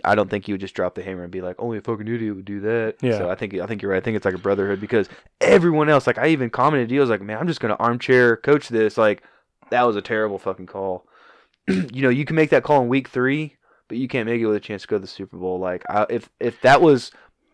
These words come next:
Speaker 1: our team that made that call, I would be screaming at the
Speaker 2: Con-,
Speaker 1: television.
Speaker 2: and that, that, considering that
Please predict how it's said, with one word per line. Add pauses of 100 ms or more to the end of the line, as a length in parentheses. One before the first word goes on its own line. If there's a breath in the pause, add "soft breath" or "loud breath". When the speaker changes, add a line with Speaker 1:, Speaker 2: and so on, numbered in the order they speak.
(160)
Speaker 1:
our
team
that
made
that
call,
I
would
be
screaming
at
the
Speaker 2:
Con-,
Speaker 1:
television.
Speaker 2:
and
that, (260)
that,
considering
that